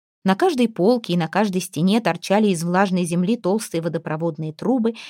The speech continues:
их открытые рты загибались горизонтально и выносили на землю гулкий звук морской воды, поднимающейся и падающей в их погребенных шахтах.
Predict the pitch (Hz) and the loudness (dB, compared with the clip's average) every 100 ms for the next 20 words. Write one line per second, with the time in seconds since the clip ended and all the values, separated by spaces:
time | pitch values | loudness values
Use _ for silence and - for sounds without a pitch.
0 | - - 180 - 160 175 170 165 160 165 | -20 -12 -10 -6 -6 -4 -4 -2 -2 -2
1 | - 226 262 202 165 156 190 220 170 165 | -6 -2 -2 -2 -4 -4 -2 -2 -4 -4
2 | 156 117 156 156 214 262 254 240 - _ | -4 -6 -8 -6 -6 -4 -4 -8 -12 _
3 | - 196 202 233 240 320 320 269 214 269 | -8 -2 4 4 4 0 2 2 2 2
4 | 262 226 165 247 277 - 240 185 165 220 | 2 0 0 -2 -4 -4 -4 -2 -2 -4
5 | 220 180 170 - 208 196 208 180 196 156 | -2 -4 -4 -4 -4 -2 -4 -2 -4 -4
6 | - - - 156 160 165 208 196 - 147 | -10 -18 -8 -4 0 2 2 0 -2 -8
7 | - 151 - 220 226 214 202 175 165 208 | -6 -4 0 2 2 0 -2 -4 -2 -2
8 | - 160 151 160 170 170 - - - 151 | -4 -6 -4 -2 -2 -2 -6 -8 -8 -10
9 | - - _ | -16 -18 _